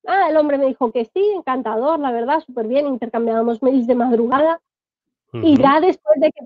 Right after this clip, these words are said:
Speaker 1: pasó todo, yo publiqué el post, me regaló unos bonos para, para, mm, pues, mis seguidoras y otro, y otro para mí. Después de que pasó todo eso, dije, "O sea,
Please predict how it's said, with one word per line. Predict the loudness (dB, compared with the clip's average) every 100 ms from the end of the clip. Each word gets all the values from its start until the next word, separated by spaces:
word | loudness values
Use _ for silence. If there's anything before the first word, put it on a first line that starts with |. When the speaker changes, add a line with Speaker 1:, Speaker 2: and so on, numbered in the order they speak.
| -6
Speaker 1:
pasó | -4 -4 0 2 2
todo, | 4 4 4 4 2
yo | -2
publiqué | -2 -4 0 0
el | 0
post, | 2 2 4
me | 2 2
regaló | 2 2 4
unos | 4 0 -2
bonos | -4 -4 -6
para, | -4 -2 -4 -4
para, | -6 -6 -6 -4 -4
mm, | -2 -4 -4 -4 -2 0 -2 _ -8
pues, | 0
mis | 2 4
seguidoras | 2 2 2 4 2 0 -4
y | -4
otro, | -4 -2 -2 -2 0
y | 0
otro | 0 -2
para | 0 0
mí. | 0 -2 _ _ _ _ _
Después | 0 0 4 2
de | 4
que | 2
pasó | 0 -2
todo | 0 0
eso, | 2 0
dije, | -2 -2 -8
"O | -6
sea, | -8